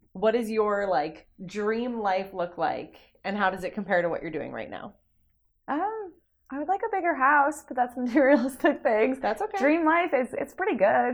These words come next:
Speaker 2: I want another kid, for sure. I just don't feel like my family is complete yet. I think it's maybe 'cause I'm one of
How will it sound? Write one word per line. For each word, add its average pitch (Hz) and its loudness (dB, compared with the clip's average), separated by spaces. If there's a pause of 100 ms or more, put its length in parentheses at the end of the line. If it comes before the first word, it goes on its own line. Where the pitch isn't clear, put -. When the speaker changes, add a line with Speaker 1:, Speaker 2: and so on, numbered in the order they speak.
(140)
Speaker 2:
I 247 -2
want 285 0
another 247 0
kid, 247 0
for 233 0
sure. 247 2 (360)
I 294 6
just 359 2
don't 381 6
feel 285 8
like 240 4
my 240 0
family 208 0
is 214 -6
complete 190 -4
yet. 214 4
I 220 4
think 220 0
it's 202 -4
maybe 170 -4
'cause 190 -4
I'm 160 -4
one 165 -6
of 156 -10